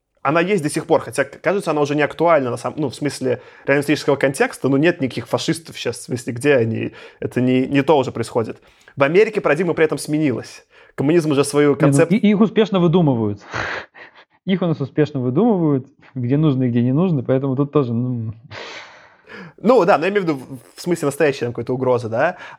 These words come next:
Speaker 1: А в Америке сменить пришлось, да, как бы коммунизм уже не актуален, чё с ним бороться? И сейчас только как бы вот этот антитерроризм, да, вот это вот, ну, как бы уже призма другой общий враг, с которым мы все боремся, да. И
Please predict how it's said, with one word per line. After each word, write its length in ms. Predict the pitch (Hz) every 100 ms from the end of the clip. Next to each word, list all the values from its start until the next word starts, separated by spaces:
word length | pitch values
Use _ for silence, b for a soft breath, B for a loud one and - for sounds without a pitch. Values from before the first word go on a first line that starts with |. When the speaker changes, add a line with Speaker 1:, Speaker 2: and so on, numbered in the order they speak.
| _
Speaker 1:
А 160 | 147 147
в 80 | 147
Америке 340 | 208 294 208
сменить 400 | 202 208 160 -
пришлось, 480 | 156 - 165 - -
да, 140 | 143
как 160 | 147 143
бы 80 | 135
коммунизм 340 | 147 175 175
уже 120 | 151 139
не 80 |
актуален, 520 | 139 - 135 117 160 196
чё 100 | 147
с 80 | -
ним 140 | 139
бороться? 420 | 135 165 277 -
И 20 |
сейчас 180 | 139 214
только 260 | 175 151 123
как 120 | 135
бы 120 | 127
вот 100 | 131
этот 160 | 135 -
антитерроризм, 840 | 156 160 156 143 147 226 233 170
да, 120 | 127 123
вот 80 |
это 120 | 131 123
вот, 180 | 120
ну, 80 | 165
как 220 | 151 123
бы 400 | 120 117 117 - - -
уже 240 | 143 156
призма 540 | 165 180 156 139 123 - B B _ -
другой 400 | 156 156 190 160
общий 320 | 147 143 -
враг, 260 | 143 202 214
с 60 |
которым 280 | 147 151 147
мы 80 | 143
все 140 | 139 139
боремся, 480 | 131 117 113 -
да. 300 | 117 123 175 - B B B B _ -
И 840 | 170 175 170 170 170 170 160 139